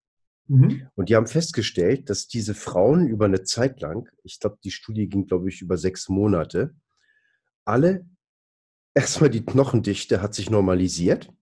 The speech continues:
Speaker 1: Mhm.
Speaker 2: und alle sind stärker geworden, agiler geworden und die Range of Motion, die sie sicher beherrschen konnten, hat auch erheblich zugenommen.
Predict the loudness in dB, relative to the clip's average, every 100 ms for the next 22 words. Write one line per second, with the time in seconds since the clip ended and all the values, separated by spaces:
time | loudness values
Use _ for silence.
0 | _ _ _ _ _ _ _ -2 0 0
1 | -4 -14 _ _ _ -20 -20 -20 _ _
2 | _ _ 4 4 4 0 0 2 2 2
3 | -2 0 0 0 -2 0 0 0 -2 -2
4 | -4 -8 -14 -6 -6 -2 0 0 0 -2
5 | -2 -2 -4 -10 _ _ _ _ _ _
6 | 4 4 4 -2 0 4 6 6 2 -2
7 | 4 4 4 0 -4 -4 -4 -2 0 4
8 | 4 4 0 -2 -2 -4 -4 -6 -6 -6
9 | -2 -2 -4 -6 -4 -4 -6 -12 -8 -4
10 | -4 -4 -8